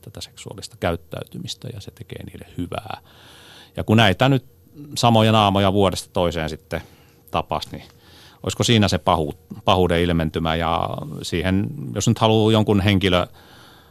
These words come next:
heittää, niin sitten, no, mennään murhapuolelle, niin Jammu Siltavuori oli nuorena tutkijana silloin mukana jutussa, ja tota,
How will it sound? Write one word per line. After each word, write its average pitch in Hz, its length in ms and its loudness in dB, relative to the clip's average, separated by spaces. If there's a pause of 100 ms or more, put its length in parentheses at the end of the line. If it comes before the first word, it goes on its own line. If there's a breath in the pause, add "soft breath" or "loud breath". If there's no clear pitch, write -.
(300 soft breath)
heittää, 82 400 -4
niin 82 260 -6 (320 loud breath)
sitten, - 580 -16 (120)
no, 85 340 -12 (480 soft breath)
mennään 87 320 -2
murhapuolelle, 85 720 0
niin 85 180 -8 (560 soft breath)
Jammu 82 240 -10
Siltavuori 82 640 -2 (200)
oli 85 160 -8
nuorena 82 420 -6
tutkijana 78 520 -12
silloin 76 360 -14 (1400 soft breath)
mukana 104 320 4
jutussa, 95 500 0
ja 82 120 -2
tota, 82 400 -4